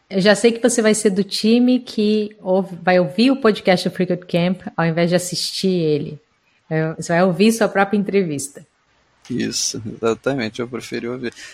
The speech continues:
Speaker 2: É, a parte visual comigo ali de, de muita imagem e tal, não dá certo, não. Tem que ser
Speaker 1: Eu acho muito rico, assim, a gente a, a, aprender com a experiência de cada, de cada pessoa.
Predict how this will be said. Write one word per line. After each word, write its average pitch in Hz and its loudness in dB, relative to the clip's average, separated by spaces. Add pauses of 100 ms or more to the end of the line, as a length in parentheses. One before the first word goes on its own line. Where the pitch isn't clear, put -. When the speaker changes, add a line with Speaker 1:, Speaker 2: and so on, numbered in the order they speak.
(120)
Speaker 2:
É, 135 0
a 120 -2
parte 135 -4
visual 143 0
comigo 135 -8
ali 127 -6
de, 135 -12 (440)
de - -14 (140)
muita 113 -14
imagem 117 -4
e - -16
tal, 123 -4
não 120 -10
dá 117 -4
certo, 123 -10
não. 113 -14 (160)
Tem - -16
que - -20
ser 117 -10 (1120)
Speaker 1:
Eu 190 0
acho 185 -2
muito 185 0
rico, 175 -2
assim, 165 -6
a 156 -4
gente 151 -4 (380)
a, 165 -6
a, 170 -4
aprender 165 -4
com 151 -6
a 147 -4
experiência 147 -6
de 147 -10
cada, 147 -8
de 151 -18
cada - -12
pessoa. - -10